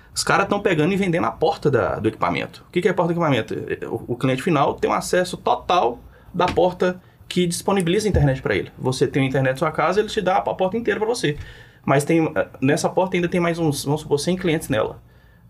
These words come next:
Não vai conseguir atender ni-, todo mundo. Então os provedores se prostituíram em cima disso. É vendendo um giga a cinquenta reais, né?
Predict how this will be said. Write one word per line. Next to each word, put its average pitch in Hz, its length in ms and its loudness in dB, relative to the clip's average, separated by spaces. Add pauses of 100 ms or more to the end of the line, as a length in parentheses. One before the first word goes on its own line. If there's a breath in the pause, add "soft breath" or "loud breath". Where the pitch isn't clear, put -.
Não 160 140 4
vai 170 160 2
conseguir 170 200 0
atender 135 260 2
ni-, 120 180 -2 (180)
todo 117 160 2
mundo. 95 320 0
Então 131 200 -2
os 151 80 -4
provedores 180 400 2
se 180 80 -10
prostituíram 190 540 -2
em - 20 4
cima 175 200 -2
disso. 127 360 -4 (500 soft breath)
É 156 100 6
vendendo 143 420 4
um 156 100 4
giga 139 260 0
a 139 60 0
cinquenta 127 360 -2
reais, 170 580 2
né? 220 180 0